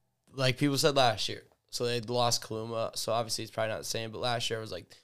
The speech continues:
compare this starting five to any starting five in the country. These guys probably go toe to toe with any of 'em. Maybe are probably number one. This year, very similar. Like, the four of 'em at least. Like,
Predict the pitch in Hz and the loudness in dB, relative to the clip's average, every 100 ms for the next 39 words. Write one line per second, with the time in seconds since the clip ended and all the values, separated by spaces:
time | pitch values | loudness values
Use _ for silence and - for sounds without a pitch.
0 | _ _ _ _ - 123 143 127 123 123 | _ _ _ _ -4 2 4 4 2 2
1 | 120 117 120 104 92 120 117 113 113 110 | 0 2 0 0 -4 -2 -4 -2 -4 -4
2 | 113 113 110 117 113 110 110 104 92 87 | -6 -8 -6 -6 -6 -8 -8 -4 -4 -2
3 | - - - _ _ _ _ - 127 120 | 0 0 -2 _ _ _ _ 2 4 4
4 | 110 110 - 107 104 104 - 76 50 50 | 0 -8 -4 -4 -2 -6 -6 -10 -10 -14
5 | 80 _ _ - 123 120 104 - 113 107 | -20 _ _ -8 -6 -6 -8 -8 -8 -6
6 | - 120 110 107 101 90 76 69 _ _ | 0 0 0 -4 -8 -6 -8 -10 _ _
7 | _ _ _ _ _ 147 - 160 147 110 | _ _ _ _ _ 6 8 8 6 6
8 | 147 139 - 143 131 107 117 127 _ _ | 6 8 8 8 6 4 2 2 _ _
9 | _ _ _ _ - 117 110 107 - _ | _ _ _ _ -4 -2 0 -4 -18 _
10 | _ _ 120 117 - 131 139 127 110 113 | _ _ -8 -8 0 4 6 6 4 -2
11 | 101 87 113 117 - 117 104 | -6 -6 -8 -4 -4 -4 -8